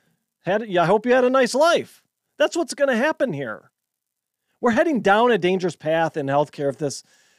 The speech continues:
use of A I to determine payment benefits isn't put in check. Th-, this is something that we need to make sure there's a,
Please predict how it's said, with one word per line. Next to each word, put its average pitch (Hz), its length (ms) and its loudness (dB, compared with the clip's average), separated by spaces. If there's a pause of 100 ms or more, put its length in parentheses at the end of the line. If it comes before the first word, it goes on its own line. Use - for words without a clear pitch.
use 208 400 0
of 175 180 -2
A 190 280 4
I 170 300 4
to 156 120 -6
determine 165 500 -4
payment 156 440 -6
benefits 147 560 -4 (200)
isn't 170 300 -4
put - 160 -2
in 147 160 -2
check. - 460 -14 (640)
Th-, 269 140 0
this 247 200 0
is 226 120 -6
something 214 380 0
that 170 280 2 (460)
we 208 180 0
need 226 280 -2
to 175 200 -4
make 196 240 0
sure 196 280 2
there's 165 340 0
a, 147 320 0